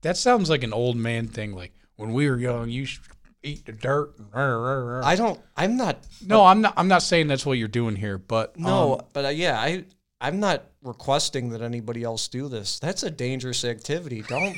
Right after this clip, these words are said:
Speaker 2: that's really
Speaker 1: <laughs>
Speaker 2: weird, man. Don't be the
Speaker 1: This
Speaker 2: weird
Speaker 1: guy
Speaker 2: creek
Speaker 1: won't,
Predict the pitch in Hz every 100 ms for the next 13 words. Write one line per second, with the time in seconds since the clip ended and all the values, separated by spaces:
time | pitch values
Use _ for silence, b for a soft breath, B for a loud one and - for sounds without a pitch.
0 | - 160 160 175 160 127 147 190 156 110
1 | 113 135 156 151 - 160 190 214 160 135
2 | 135 131 180 147 139 156